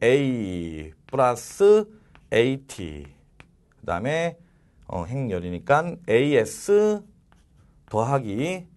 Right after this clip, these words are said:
T제곱. 이렇게 되겠네. 자, 그래서 이렇게 되는데 여기다가 이, 일 에스 에이티를 아예 빼자고. 어, 선생님은 이제 공간 아끼기 이렇게 한 거고 여러분들은,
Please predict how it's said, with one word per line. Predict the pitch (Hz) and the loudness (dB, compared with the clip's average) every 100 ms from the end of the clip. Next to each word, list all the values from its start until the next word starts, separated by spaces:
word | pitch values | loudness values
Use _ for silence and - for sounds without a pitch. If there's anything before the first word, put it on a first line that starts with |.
| _ - | _ -12
T제곱. | 220 226 233 240 - _ _ _ _ _ _ _ _ _ _ _ _ _ - | 0 0 2 -2 -6 _ _ _ _ _ _ _ _ _ _ _ _ _ -12
이렇게 | 104 113 | -10 -8
되겠네. | 85 76 76 - _ _ _ _ _ - _ _ _ _ _ | -8 -10 -12 -16 _ _ _ _ _ -20 _ _ _ _ _
자, | - 95 - | -10 -10 -8
그래서 | 127 139 123 143 - | -2 0 0 -2 -4
이렇게 | 135 196 208 | -2 0 2
되는데 | 180 135 120 151 95 - | 2 0 8 8 8 -2
여기다가 | 98 120 135 117 180 190 - _ _ - - _ _ - - - _ _ - | 0 4 6 8 8 6 -2 _ _ -20 -20 _ _ -20 -20 -20 _ _ -4
이, | 180 185 190 214 233 220 - _ _ - - _ - _ _ - | 2 4 4 2 0 -6 -18 _ _ -20 -20 _ -20 _ _ -2
일 | 175 202 - | 0 2 4
에스 | 143 143 - 180 180 | 4 4 -2 -2 4
에이티를 | 120 131 139 - 131 | 4 4 -2 -4 0
아예 | 92 110 | 2 0
빼자고. | - 175 180 165 - - - _ - _ _ _ | 0 0 0 -6 -8 -14 -16 _ -20 _ _ _
어, | - 92 90 - _ _ - _ | -8 -8 -8 -20 _ _ -20 _
선생님은 | 208 190 | -4 -2
이제 | 147 | -2
공간 | 160 170 233 | -2 -2 -2
아끼기 | 175 156 170 156 | -4 -4 -8 -6
이렇게 | 127 147 | -6 -6
한 | 139 | -6
거고 | 135 | -4
여러분들은, | 98 117 127 110 | -4 -4 -6 -8